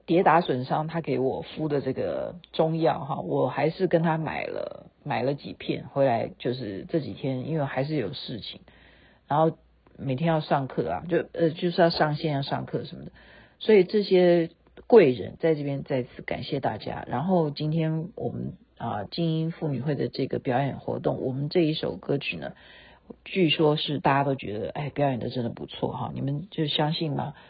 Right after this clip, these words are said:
我们根本就没有在一起再练习过，就是因为雅琪妹妹，啊，膝盖受伤的关系，膝盖痛的关系。好，就是把今天的整个一天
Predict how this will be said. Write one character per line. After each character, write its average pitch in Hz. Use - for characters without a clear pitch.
我 147
们 151
根 170
本 139
就 156
没 135
有 143
在 135
一 135
起 -
再 143
练 143
习 -
过， -
就 151
是 156
因 143
为 135
雅 117
琪 135
妹 131
妹， 127
啊， -
膝 -
盖 139
受 139
伤 120
的 117
关 -
系， -
膝 -
盖 156
痛 156
的 -
关 170
系。 -
好， -
就 151
是 135
把 143
今 165
天 196
的 147
整 110
个 95
一 175
天 175